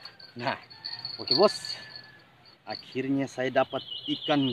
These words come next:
monster. Nah, kau lihat. Ini asli monster, Bos. Nah, saya kira tadi itu ikan gabus. Ternyata ikan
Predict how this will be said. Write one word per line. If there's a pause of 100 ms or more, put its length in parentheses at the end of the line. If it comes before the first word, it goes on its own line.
(600)
monster. (560)
Nah, (240)
kau
lihat. (1200)
Ini
asli
monster,
Bos. (640)
Nah, (720)
saya
kira
tadi
itu
ikan
gabus. (960)
Ternyata (880)
ikan